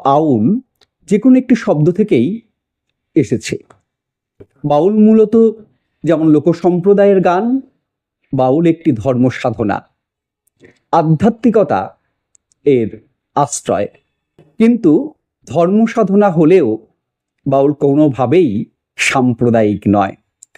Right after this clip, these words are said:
বাউলের প্রধানতম উদ্দেশ্য হল মানব ধর্ম এবং সম্প্রীতির বার্তা প্রচার করা। বাউলরা ধর্মীয় তত্ত্ব ও দর্শন, জীবনবোধ, আদর্শের কথা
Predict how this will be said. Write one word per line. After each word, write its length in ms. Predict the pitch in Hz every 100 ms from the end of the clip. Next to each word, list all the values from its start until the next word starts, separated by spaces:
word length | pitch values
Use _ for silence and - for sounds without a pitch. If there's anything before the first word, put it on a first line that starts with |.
| - 120
বাউলের 360 | 151 175 214 226
প্রধানতম 640 | 220 214 190 226 220 226
উদ্দেশ্য 500 | 208 175 196 226 -
হল 340 | 233 247 302 330 - _ _ _ _ - _ _ 117
মানব 400 | 120 135 147 139
ধর্ম 540 | 139 151 156 190 226 - _ _ _
এবং 240 | 135 123
সম্প্রীতির 800 | 123 - 123 120 175 180 117 101 - _ _ _
বার্তা 560 | 117 113 - - 104 101 _ _ _
প্রচার 300 | 143 - 95
করা। 220 | - 90 - _ _ _ - - - - 117
বাউলরা 640 | 165 165 233 247 269 262 - 190
ধর্মীয় 520 | 165 202 214 233 233
তত্ত্ব 500 | 226 185 - - 208
ও 40 |
দর্শন, 600 | 185 180 - - 147 98 92 _ _
জীবনবোধ, 580 | 131 190 180 220 214 220
আদর্শের 560 | 202 175 190 185 220 196
কথা 480 | 208 - 110 104